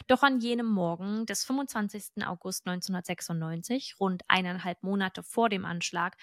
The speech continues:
findet er einen Brief auf seinem Arbeitsplatz vor, der den Anschein erweckt, jemand Unbekanntes wäre vom genauen Gegenteil überzeugt. Die Worte, die er beim Öffnen liest, lassen seine Augen größer werden und sein Herz ein paar Takte schneller schlagen.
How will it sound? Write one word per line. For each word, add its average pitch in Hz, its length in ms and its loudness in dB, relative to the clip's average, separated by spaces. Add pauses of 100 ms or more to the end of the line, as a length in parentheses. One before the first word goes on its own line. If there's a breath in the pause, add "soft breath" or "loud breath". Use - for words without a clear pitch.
(240 loud breath)
findet 254 320 4
er - 140 2
einen 202 240 2
Brief 185 400 -4
auf - 120 -2
seinem 196 280 0
Arbeitsplatz 185 640 0
vor, 185 300 -2 (240 loud breath)
der 240 80 2
den 240 240 2
Anschein 226 500 0
erweckt, 175 400 -8
jemand 185 320 -2
Unbekanntes 226 720 4
wäre 180 220 -4
vom 170 260 -6
genauen 170 460 -6
Gegenteil - 600 0
überzeugt. - 880 -8 (480)
Die 220 120 4
Worte, 214 360 4
die 196 140 -4
er 196 120 0
beim 185 180 0
Öffnen 185 360 -2
liest, 180 480 -4
lassen 196 280 0
seine 180 280 -2
Augen 180 300 -2
größer 185 440 -2
werden 220 380 -6
und 233 180 -2
sein 226 200 2
Herz 220 420 0
ein 220 160 -2
paar - 300 -6
Takte - 400 -8
schneller - 420 -4
schlagen. - 640 -4